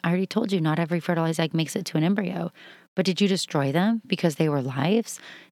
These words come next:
Did they die? Did you murder them? I know these things might sound crazy,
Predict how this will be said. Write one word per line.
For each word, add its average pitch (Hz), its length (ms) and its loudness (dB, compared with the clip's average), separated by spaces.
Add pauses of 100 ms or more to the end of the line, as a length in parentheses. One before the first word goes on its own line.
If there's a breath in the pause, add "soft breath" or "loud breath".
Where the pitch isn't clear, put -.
Did 165 120 0
they 147 140 2
die? 147 440 2
Did 139 180 -4
you 123 80 -2
murder 139 280 -2
them? 208 320 2 (460 soft breath)
I 208 100 6
know 233 160 4
these 262 180 2
things 180 220 0
might 160 160 0
sound 139 240 -2
crazy, 147 540 2